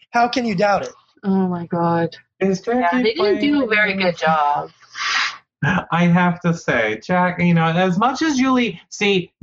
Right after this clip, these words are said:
Speaker 3: Julie, I had a problem with it when it's Julie doing it. But
Speaker 1: Right.
Speaker 3: me, I'm just saying, what the hell, Jackie?
Speaker 1: Come on, yeah.
Speaker 3: Jackie.
Speaker 2: Well, I mean, Julie has no opinion of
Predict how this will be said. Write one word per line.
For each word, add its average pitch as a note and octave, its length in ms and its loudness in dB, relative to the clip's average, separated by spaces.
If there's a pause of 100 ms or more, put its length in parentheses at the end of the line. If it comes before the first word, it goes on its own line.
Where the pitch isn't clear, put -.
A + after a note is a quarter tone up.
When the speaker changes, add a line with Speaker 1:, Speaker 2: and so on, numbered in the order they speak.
Speaker 3:
Julie, A#2 800 0
I B2 120 0
had B2 80 -2
a B2 40 -6
problem D3+ 440 0
with B2+ 240 -4
it A#2+ 200 0 (140)
when B2+ 220 0
it's G2+ 280 -4 (140)
Julie D3+ 720 -2
doing F2+ 440 0
it. E2+ 260 0 (280)
But F#3 300 0
Speaker 1:
Right. G#3+ 80 -2
Speaker 3:
me, B3 800 -2 (360)
I'm F#3+ 180 0
just F3+ 160 -2
saying, E3 240 0
what E3 160 -2
the D#3+ 80 -4
hell, D#3 180 0
Jackie? E2+ 420 -2 (360)
Speaker 1:
Come C#4 140 0
on, G#3 180 -2
yeah. E3+ 320 -2 (420)
Speaker 3:
Jackie. E3+ 300 -2
Speaker 2:
Well, E4 100 0
I E4+ 40 0
mean, F4 180 2
Julie G4 260 2
has D4 240 0
no C#4 140 2
opinion C4 320 -2
of G3 100 0